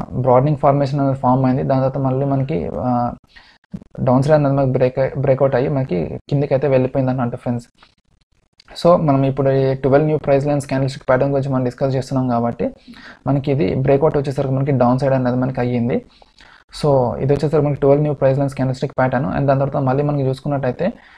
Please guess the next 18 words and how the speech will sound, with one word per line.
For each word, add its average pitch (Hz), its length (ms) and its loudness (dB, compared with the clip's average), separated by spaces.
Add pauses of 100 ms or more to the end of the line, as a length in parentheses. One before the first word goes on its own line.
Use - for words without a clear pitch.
(200)
దీని 143 160 2
హై 135 180 0
వచ్చేసరికి 151 500 0
మనకి, 139 460 -2 (140)
ఆ, 131 160 -2
forty 135 280 -2
six 143 240 -8
point 139 180 0
eight 131 160 0
zero 131 220 0
and 135 280 -4
low 139 220 2
మనకి 147 240 -2
చూసుకున్నట్టయితే, 135 800 -2 (680)
ఆ, 127 400 0
థర్టీ 135 140 0
సెవెన్ 139 320 0
పాయింట్ 135 300 0